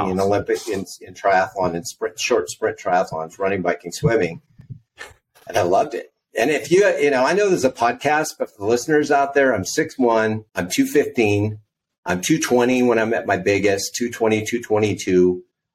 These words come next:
Speaker 2: Uh, my race weight is about two ten. I'm not a small guy. I'm built like a linebacker, not a triathlete. But I wanted to do it,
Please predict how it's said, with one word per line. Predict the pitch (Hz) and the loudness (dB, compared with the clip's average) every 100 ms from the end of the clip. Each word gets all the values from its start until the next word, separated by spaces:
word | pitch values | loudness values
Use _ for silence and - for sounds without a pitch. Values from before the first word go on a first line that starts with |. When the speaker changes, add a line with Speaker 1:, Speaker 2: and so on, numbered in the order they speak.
| _ 95 | _ -2
Speaker 2:
Uh, | 90 | 0
my | 98 101 | 0 0
race | 95 117 127 - | 2 2 2 2
weight | 120 110 | 2 2
is | 95 | 0
about | 92 90 - | -2 -2 -4
two | 104 | -8
ten. | 98 90 90 104 107 _ | -4 -2 -2 -2 -8 _
I'm | - 110 | -4 0
not | 123 | 0
a | 117 | -2
small | - 90 85 | -2 -2 -2
guy. | 76 64 - _ - | -2 -6 -8 _ -14
I'm | 85 | -4
built | 117 117 | 0 0
like | 104 | 0
a | 85 | 0
linebacker, | 82 92 90 73 - _ | 0 0 0 -4 -10 _
not | - 113 | -2 -2
a | |
triathlete. | - 101 87 78 - - - - - - _ _ _ _ _ | 0 0 0 -2 -8 -14 -14 -14 -16 -20 _ _ _ _ _
But | 131 131 117 - _ - | -2 0 -2 -6 _ -4
I | 110 | -2
wanted | 104 117 127 123 | 2 2 4 2
to | 123 98 - 101 | 2 0 -4 2
do | 139 208 | 4 4
it, | - | 2